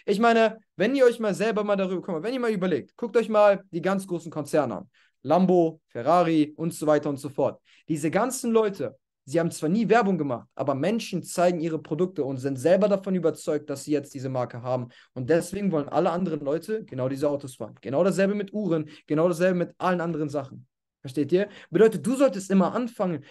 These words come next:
Face Stories zu machen. Repräsentiere dich. Poste nicht nur Mindset oder so, sondern versuch deine Story clean zu halten. Versuch nicht nur Mindset zu posten, sondern versuch vielleicht auch unter anderem irgendwelche Learnings, die du im Training gemacht hast, hochzuladen. Okay? Irgendwelche Learnings im Leben, irgendwas, was du aus dem Team-Call gelernt hast,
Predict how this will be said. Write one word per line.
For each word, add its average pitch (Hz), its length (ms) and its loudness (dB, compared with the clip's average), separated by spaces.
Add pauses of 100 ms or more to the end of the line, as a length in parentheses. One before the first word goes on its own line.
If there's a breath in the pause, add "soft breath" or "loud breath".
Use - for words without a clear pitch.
(120)
Face 190 260 0
Stories 156 340 2
zu - 80 -8
machen. 107 320 -10 (160 soft breath)
Repräsentiere 190 920 0
dich. 185 280 2 (220 soft breath)
Poste 269 380 2
nicht 262 180 -4
nur 180 140 0
Mindset 196 640 0 (160)
oder 175 240 2
so, 165 300 0 (120)
sondern 214 300 -2
versuch 233 320 -4
deine 233 180 2
Story 240 340 -4
clean 233 320 -8
zu 214 200 -4
halten. 147 300 -6 (180 soft breath)
Versuch 202 320 0
nicht 285 160 -2
nur 202 100 0
Mindset 233 340 0
zu 214 140 -8
posten, 220 320 0
sondern 208 320 2 (160 loud breath)
versuch 208 320 -2
vielleicht 240 380 2
auch 196 200 4
unter 202 280 -8
anderem 220 260 -6
irgendwelche 247 360 0
Learnings, 214 340 2
die 233 80 -8
du 233 80 -4
im 214 80 -4
Training 269 340 2
gemacht 226 240 -2
hast, 196 160 -6
hochzuladen. 143 480 -2 (220 loud breath)
Okay? 208 320 2 (120)
Irgendwelche 262 440 4
Learnings 247 360 2
im 226 140 -2
Leben, 233 280 0
irgendwas, 254 380 -2
was 226 120 -12
du 233 80 -2
aus 226 80 -8
dem 220 160 -4
Team-Call 247 400 -4
gelernt 226 340 -2
hast, 160 180 -6